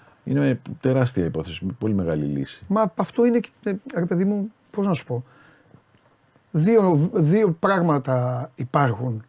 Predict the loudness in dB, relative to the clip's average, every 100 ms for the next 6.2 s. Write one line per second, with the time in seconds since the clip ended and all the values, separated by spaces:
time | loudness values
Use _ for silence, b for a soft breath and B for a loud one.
0 | _ -4 2 2 2 0 2 2 -2 -8
1 | -2 0 0 0 -2 -2 -2 -4 -4 -6
2 | -8 -6 -2 0 0 -4 b b b b
3 | b b b _ -2 2 2 4 6 6
4 | 4 0 -2 -10 b b b b b _
5 | _ _ _ _ 0 2 2 2 2 -2
6 | -8